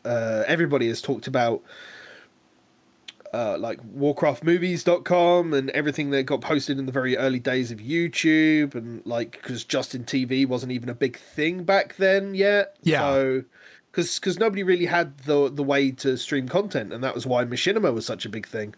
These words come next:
Speaker 1: because everybody was creating content, and it got put up on the YouTube, in the very early days of YouTube, up on Warcraft Movies. It's, it's, and so we're now at the point where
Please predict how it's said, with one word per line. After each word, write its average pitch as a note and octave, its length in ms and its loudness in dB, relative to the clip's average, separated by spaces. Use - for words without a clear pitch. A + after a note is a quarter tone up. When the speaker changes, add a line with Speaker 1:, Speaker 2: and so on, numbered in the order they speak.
Speaker 1:
because B2+ 240 -4
everybody C3+ 320 4
was B2 160 -2
creating C3+ 360 0
content, C3+ 440 -2
and B2 140 -4
it A#2+ 80 -2
got A#2 240 -10
put - 120 2
up A#2+ 160 0
on A2+ 120 -6
the A#2 120 -4
YouTube, D3+ 340 0
in C3+ 40 -4
the B2 80 -6
very B2 200 -2
early B2 140 -2
days A#2 200 -6
of G#2+ 40 -10
YouTube, E3 520 2
up A2+ 100 -6
on A2+ 80 -10
Warcraft A2 460 -8
Movies. D#3+ 580 0
It's, F#3 380 0
it's, F#3+ 340 -6
and F3+ 320 -4
so G#3+ 160 2
we're G#3 120 4
now G3+ 180 2
at E3+ 60 -6
the F3+ 60 -4
point F#3 400 0
where C#3 580 -2